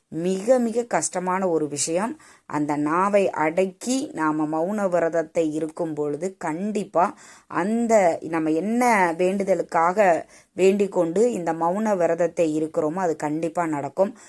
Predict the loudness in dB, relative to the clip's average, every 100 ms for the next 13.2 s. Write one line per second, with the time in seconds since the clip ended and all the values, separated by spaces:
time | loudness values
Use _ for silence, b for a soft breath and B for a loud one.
0 | B -2 0 2 2 2 2 2 2 2
1 | 2 0 0 0 -4 -2 0 2 2 2
2 | 0 -4 -4 -4 -4 -4 -2 0 0 2
3 | 0 -2 -2 -4 -2 -6 -8 B B _
4 | 0 2 2 0 0 -2 0 0 0 0
5 | 0 -2 -2 -4 -4 -6 -2 -4 -4 b
6 | b -8 -2 0 0 2 2 2 2 2
7 | 2 -2 0 -2 0 -2 -2 -2 0 2
8 | 2 0 0 -2 -2 -2 -2 -4 -4 -4
9 | -4 -4 -2 -2 -2 -6 -6 -6 -4 -4
10 | -6 B B -2 0 2 0 0 0 2
11 | 0 0 0 0 0 -2 -2 0 -2 -4
12 | -6 -6 -4 -4 -2 -2 -2 -2 -4 0
13 | 0 -2